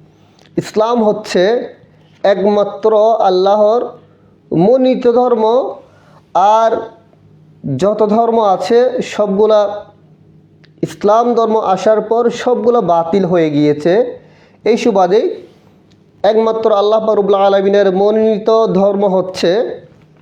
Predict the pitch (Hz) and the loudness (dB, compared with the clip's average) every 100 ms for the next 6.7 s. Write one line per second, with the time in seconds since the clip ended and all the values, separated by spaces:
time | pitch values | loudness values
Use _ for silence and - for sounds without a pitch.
0 | _ _ _ - 165 - 208 220 247 247 | _ _ _ -6 -6 -2 0 0 0 -2
1 | - 202 202 214 214 - - - _ - | -2 -2 2 2 2 -2 -10 -20 _ -20
2 | - - _ _ _ - - - - 180 | -20 -20 _ _ _ -20 -20 -12 -2 0
3 | 202 202 185 180 226 320 381 - - - | 0 0 0 2 0 0 -4 -10 -20 -20
4 | - _ _ _ - - _ - - _ | -20 _ _ _ -20 -20 _ -20 -20 _
5 | _ _ 143 127 214 220 226 226 269 - | _ _ -4 0 0 0 -2 0 -2 -4
6 | - 233 247 233 311 226 | 0 2 4 2 2 -2